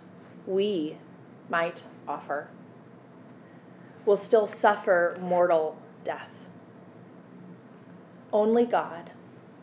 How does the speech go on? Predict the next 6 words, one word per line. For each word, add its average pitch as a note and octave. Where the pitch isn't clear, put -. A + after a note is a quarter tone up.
in F#3+
Jesus F#3
Christ, -
can F3+
cure E3
that. -